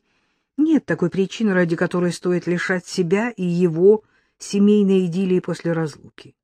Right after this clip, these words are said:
Я бы, к примеру, здорово обиделся. И не только за это. Восприняв последнюю фразу как очередной камень в свой огород,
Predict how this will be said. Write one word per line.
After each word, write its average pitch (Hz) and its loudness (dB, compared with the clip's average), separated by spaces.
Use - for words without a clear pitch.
Я 175 0
бы, 285 0
к - -14
примеру, 160 0
здорово 160 -4
обиделся. 123 -12
И 190 0
не 202 6
только 208 0
за 226 -4
это. 127 -10
Восприняв 214 -2
последнюю 196 -4
фразу 170 -6
как - -10
очередной 180 -4
камень 156 -4
в - -20
свой 160 -4
огород, 185 -6